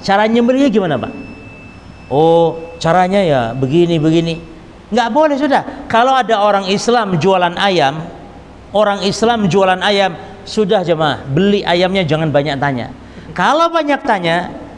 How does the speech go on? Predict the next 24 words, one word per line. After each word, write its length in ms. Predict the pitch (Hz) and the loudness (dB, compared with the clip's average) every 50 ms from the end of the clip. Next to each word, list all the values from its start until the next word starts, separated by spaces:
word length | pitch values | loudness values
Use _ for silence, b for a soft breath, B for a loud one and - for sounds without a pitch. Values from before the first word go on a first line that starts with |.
| - - | -14 -6
sehingga 240 | - 208 208 202 202 | -2 0 0 2 2
kita 240 | 185 196 175 196 | 0 0 0 0
tahu, 220 | 185 185 196 190 190 | 0 2 2 2 2
"Oh, 180 | 180 214 226 240 233 | 4 2 2 2 0
ternyata 420 | 233 233 233 233 240 240 240 254 | 0 -2 0 0 0 2 2 0
haram 720 | 240 214 254 262 254 254 233 220 208 196 220 254 262 220 | 2 2 4 4 4 4 4 4 2 2 2 2 2 2
toh." 220 | 202 175 139 113 104 - - - - - - - - - - - - - | 2 2 0 0 -2 -6 -12 -14 -18 -18 -18 -18 -20 -20 -20 -20 -10 -2
Kalau 160 | - 202 202 196 | 0 2 2 2
sudah 400 | 196 196 190 185 190 185 185 180 | 0 0 2 2 2 2 2 2
tahu, 220 | 226 247 247 214 | 2 2 2 2
ini 80 | 202 226 | 2 0
kita 240 | 226 233 226 247 214 | 0 0 0 0 0
nggak 160 | 185 - 170 | 0 -2 0
boleh 240 | 175 196 202 190 175 | 0 2 2 2 0
lagi 240 | 180 175 170 151 160 | 0 0 0 0 0
kan 80 | 185 | 0
makan 320 | 190 175 160 156 165 156 147 | 0 -2 -2 -2 -2 -2 0
ayam 240 | 160 165 156 147 | 0 0 0 0
itu. 240 | 156 143 127 143 - - - - - - - - - - - - - - - - - | 0 -2 -4 -6 -12 -14 -16 -20 -20 -20 -20 -20 -20 -20 -20 -20 -20 -20 -20 -18 -8
Artinya 320 | - 180 175 160 - 269 277 | -6 -4 -4 -2 0 0 0
bukan 240 | 254 254 233 220 | 0 0 0 0
berarti 240 | 190 180 165 - 190 | 0 -2 0 0 0
meremehkan, 480 | 180 160 151 143 143 185 180 180 165 151 | 0 0 0 0 0 0 0 0 0 0
nggak. 180 | 131 117 - | 0 -2 -2